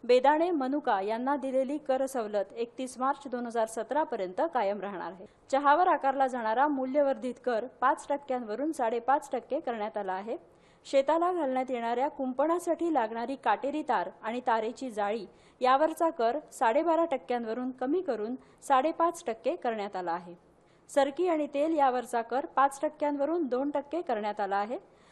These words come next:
बॅटरी आणि सौर ऊर्जेवर चालणाऱ्या सार्वजनिक उपक्रमांच्या बसेसना करमाफी देण्यात आली आहे.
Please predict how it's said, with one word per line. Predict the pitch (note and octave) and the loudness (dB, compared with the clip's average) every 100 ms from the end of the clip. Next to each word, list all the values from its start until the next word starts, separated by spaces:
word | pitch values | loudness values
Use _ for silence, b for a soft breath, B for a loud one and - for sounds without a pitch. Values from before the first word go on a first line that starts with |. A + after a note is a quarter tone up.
| b | b
बॅटरी | B3 C#4 C4+ D#4 | 4 4 4 0
आणि | F4 E4 F4 | 0 0 0
सौर | D4+ C#4 F4 | 2 2 2
ऊर्जेवर | E4 C4 C#4+ C#4+ | 0 0 2 0
चालणाऱ्या | D4 C#4 A#3+ A#3 A#3+ C4+ | 2 0 0 0 0 0
सार्वजनिक | C4+ A#3 A#3+ C4+ D4+ F4+ | 0 0 0 -2 -2 -4
उपक्रमांच्या | - B3+ C4 C4 B3 A#3+ B3 B3 | -6 -4 -2 -2 -4 -4 -2 -2
बसेसना | G#3 G#3+ D4 D4 G3+ G#3 - B B | 0 0 -2 -2 -4 -6 -8 B B
करमाफी | C#4+ D#4 C#4 G#3 D4 | 2 4 2 -2 -2
देण्यात | E4+ A#3+ G#3+ G#3 | 0 0 0 -2
आली | G3+ F#3 | -4 -2
आहे. | F3 E3+ | -4 -4